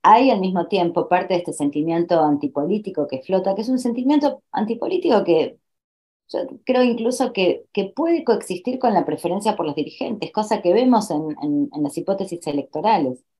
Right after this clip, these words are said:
¿no? Digamos, o sea, gente que ta-, tiene voluntad de elegir, que puede, que puede, o sea, que tiene sus preferencias y sin embargo tiene en la lengua un modo de narrar la política profundamente antipolítico,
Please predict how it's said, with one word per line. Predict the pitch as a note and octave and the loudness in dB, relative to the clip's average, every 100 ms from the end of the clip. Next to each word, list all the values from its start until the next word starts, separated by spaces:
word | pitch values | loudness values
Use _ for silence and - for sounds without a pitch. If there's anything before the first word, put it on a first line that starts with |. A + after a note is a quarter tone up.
| _ _ _ _ _ - | _ _ _ _ _ -2
¿no? | G3 B3 | 0 2
Digamos, | G#3 F3+ E3+ | 2 2 2
o | D#3 | -2
sea, | F3 D#3 | -2 -4
gente | G3+ G3 F#3 | -4 -4 -2
que | F#3 F#3 | -2 0
ta-, | - F#3 - | 2 2 2
tiene | - A#3 A3 | -2 0 2
voluntad | E3+ D#3+ D#3+ E3+ E3+ A#3 A#3+ | 4 4 2 -2 2 2 4
de | G3 | 2
elegir, | D3 - A3 G3+ F#3+ - _ _ | -2 -6 -2 -2 -2 -10 _ _
que | - - - | -2 -2 0
puede, | G#3 A3 G#3+ G3+ F3+ - | 2 4 4 4 4 0
que | - E3+ | -2 -4
puede, | - G#3+ A3 G#3+ F#3+ F3 E3 D#3+ D#3 D#3 | 0 2 4 4 4 4 4 2 0 -4
o | - _ | -8 _
sea, | - D#3+ | -2 0
que | E3+ | 2
tiene | A3 B3 | 2 2
sus | A3+ - | 2 -4
preferencias | - D#3+ E3+ E3 D#3 E3 G#3 G#3 - | -6 -4 -2 -2 -2 -2 -4 -4 -8
y | G#3 | -8
sin | - B3+ | -4 0
embargo | B3+ A#3 A3 G3+ G#3 C4 - _ _ _ _ _ | 0 4 6 6 2 -2 -4 _ _ _ _ _
tiene | A3+ F#3 F3 D3+ - | 2 4 2 0 -2
en | D#3+ E3 E3+ E3 | -2 0 2 2
la | D#3+ E3+ | 4 4
lengua | A3+ B3 A#3 A#3 A3+ - | 4 2 2 2 2 0
un | F3 F3+ | -2 0
modo | G#3 G#3 F3 | 2 2 2
de | D#3+ | 0
narrar | D#3 F3 F#3 | -2 -2 0
la | E3+ | 0
política | E3+ E3+ F3+ - F3 F#3 F3+ | 0 -2 -2 -4 -2 -2 0
profundamente | F#3 - G3 E3+ D3+ C#3 B2 | -4 -2 0 2 2 0 -2
antipolítico, | B2+ B2+ C3+ C3 C3 C4 B2+ - - A3+ | -6 -6 -6 -6 -8 -8 -10 -10 -4 -4